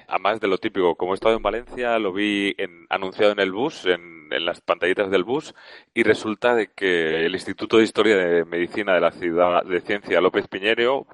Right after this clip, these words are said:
eh, que está en un centro mixto de la Universidad de Valencia y del csic, en Valencia, eh, ha,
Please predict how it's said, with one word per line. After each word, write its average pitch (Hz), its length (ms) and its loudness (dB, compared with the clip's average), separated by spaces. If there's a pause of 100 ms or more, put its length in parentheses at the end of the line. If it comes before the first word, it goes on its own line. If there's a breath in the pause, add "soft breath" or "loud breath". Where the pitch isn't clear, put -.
(100)
eh, - 120 -8
que 87 100 -2
está 85 320 2
en 85 80 -10
un 82 60 -20
centro 92 300 -2
mixto 90 340 -2
de 78 120 0
la 78 80 2
Universidad 80 300 -2
de 90 100 6
Valencia 87 260 -2
y 85 40 2
del 90 120 2
csic, 113 460 -2 (340)
en 87 100 -10
Valencia, 104 600 -2 (320 soft breath)
eh, 92 640 4
ha, 87 400 2